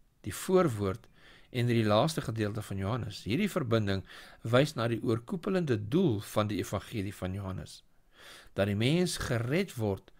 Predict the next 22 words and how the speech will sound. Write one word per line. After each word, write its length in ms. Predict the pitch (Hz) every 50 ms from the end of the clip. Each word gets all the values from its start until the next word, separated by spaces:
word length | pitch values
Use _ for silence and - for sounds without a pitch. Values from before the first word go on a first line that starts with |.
| - - - _ -
deur 240 | - 110 110 107
in 120 | 107 101 98
Jesus 360 | 117 143 160 160 175 170 - - -
Christus 460 | - 180 185 180 - - 95 - - - - - - - _ _ -
as 180 | - 117 - - 110
hulle 120 | 107 107
verlosser 560 | - - 107 98 95 90 87 - 92 87 87 - - - _ _ _ - - _ -
te 60 | 98
glo. 360 | - 104 - 85 82 85 107 - _ _ _ _ _ - _ _ _ _ _ _ - - - - - - - - - -
Dan 140 | 110 127 160
die 80 | 151 -
vraag 280 | - 139 131 120 -
aan 120 | - 113 110
die 60 | 113
einde 180 | 120 110 107 101
van 120 | 107 101
die 80 | 101 98
dag, 180 | 104 101 101 - - - - - - - - - - _ _ _ _ - - - - - - - - - - -
hoe 160 | 151 226 269 214
het 240 | 180 190 175 - -
jy 140 | 110 110 113 110
jou 300 | 107 95 98 101 117